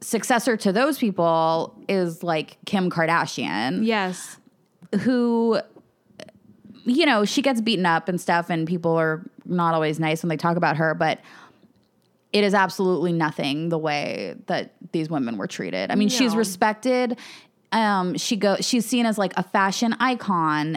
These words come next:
Speaker 1: and
Speaker 2: Yeah. Well, she has,
Speaker 1: she's
Speaker 2: like, a
Speaker 1: aspirational.
Speaker 2: Yes. Her relationship with her media image is m-,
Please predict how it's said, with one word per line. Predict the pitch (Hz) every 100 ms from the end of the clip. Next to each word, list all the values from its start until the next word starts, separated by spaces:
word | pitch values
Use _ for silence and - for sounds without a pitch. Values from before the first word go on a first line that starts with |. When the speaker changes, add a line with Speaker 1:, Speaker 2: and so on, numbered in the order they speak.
| -
Speaker 1:
and | 180 175 165 165 170 165 - - 240
Speaker 2:
Yeah. | 294 277 175 143 190 -
Well, | 285 311
she | 370
has, | 370
Speaker 1:
she's | 349
Speaker 2:
like, | 330
a | 202
Speaker 1:
aspirational. | 220 226 233 226 220 185 135 101 101 226 220
Speaker 2:
Yes. | 233 175 180 - - -
Her | 208 247 302
relationship | 285 269 269 247 254 226 233 202
with | 208 202 - - _ _ _ _ _ _ _ _
her | - 226 220 214 202 196 - - _ _ 214
media | 208 214 220 208
image | - 196 190 175 - -
is | 196 180 165 - - -
m-, | 202